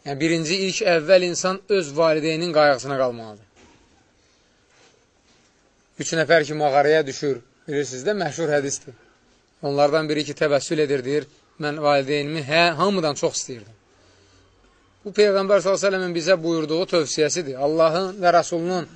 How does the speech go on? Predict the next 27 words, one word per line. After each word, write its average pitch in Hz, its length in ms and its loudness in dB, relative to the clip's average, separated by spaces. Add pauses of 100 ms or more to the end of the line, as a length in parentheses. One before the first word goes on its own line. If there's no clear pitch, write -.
(480)
sevən, 170 500 0
se-, - 240 -12
sevgisindən 170 680 -2
sonra 170 580 2 (1300)
ən 175 200 0
birinci 160 280 0
kim 170 160 -6
gəlir? 151 320 0 (680)
Valideyn. 180 540 4 (1300)
Valideyn 156 460 4
sevgisi 165 420 0
də 190 100 0
nə 202 160 4
deməkdir? 165 560 -2 (300)
Onun 170 240 -4
qayğısına 202 460 4
qalmaq. 165 400 -2 (680)
Varından 175 560 4
ona 202 120 2
xərcləmək. 156 600 2 (160)
Deməli, 175 280 -2
sədəqə 196 400 0
birinci, 196 400 -2
ilk 202 160 -4
əvvəl 180 320 4
kimə 208 240 0
verilməlidir? 165 680 0